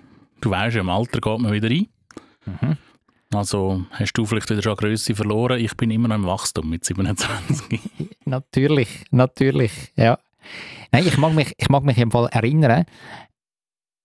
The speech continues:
Speaker 2: gerade in der Schulzeit, wo wir ja häufig Basketball zusammen gespielt haben,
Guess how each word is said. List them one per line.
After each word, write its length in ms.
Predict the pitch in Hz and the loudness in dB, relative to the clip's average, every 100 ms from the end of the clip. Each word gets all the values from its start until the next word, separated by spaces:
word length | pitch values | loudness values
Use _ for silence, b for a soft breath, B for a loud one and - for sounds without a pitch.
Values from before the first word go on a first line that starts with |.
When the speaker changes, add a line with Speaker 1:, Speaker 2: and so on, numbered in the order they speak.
| _ _ _ _ _ _ | _ _ _ _ _ _
Speaker 2:
gerade 260 | - 135 131 | 2 2 4
in 40 | |
der 100 | 131 | 2
Schulzeit, 540 | 110 117 135 - 85 85 - | 4 4 2 -2 -10 -8 -2
wo 120 | 107 | 2
wir 120 | 117 | 4
ja 100 | 113 | 4
häufig 420 | 110 143 - - | 4 2 0 0
Basketball 560 | 117 143 - 147 123 123 | 0 0 0 0 0 0
zusammen 260 | 120 117 | 0 -2
gespielt 400 | 123 - 117 131 | -2 0 -2 0
haben, 240 | 104 92 | 0 2